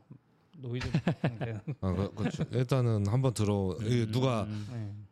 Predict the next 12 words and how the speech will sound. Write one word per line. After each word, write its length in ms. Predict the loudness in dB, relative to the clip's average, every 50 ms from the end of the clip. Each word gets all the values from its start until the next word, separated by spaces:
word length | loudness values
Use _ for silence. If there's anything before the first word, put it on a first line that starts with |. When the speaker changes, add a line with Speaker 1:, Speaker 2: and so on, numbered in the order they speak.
| _ _
Speaker 2:
누가 260 | 0 2 2 4 2
이제 320 | 2 2 2 2 2 2 -2
제 160 | -2 -2 -2 0
트위터에서는 640 | 2 0 0 2 2 2 2 2 2 2 4 2
이제 160 | 2 0 0 -2
사천구백구십 760 | -2 -2 -2 0 2 2 2 2 2 0 -2 -2 -2 0 2
원짜리 460 | 2 2 2 0 0 2 0 0 -2 -2
생수를 460 | -2 0 0 0 2 0 2 2 2 2 0
Speaker 1:
음. 60 | -2 -4 -8 -8 -6
Speaker 2:
<laughs> 280 | -2 0 0 2 2 2
추천해 380 | 2 2 2 2 2 0 0 0
주더라고요. 580 | 0 0 0 0 0 2 2 -2 0 0 0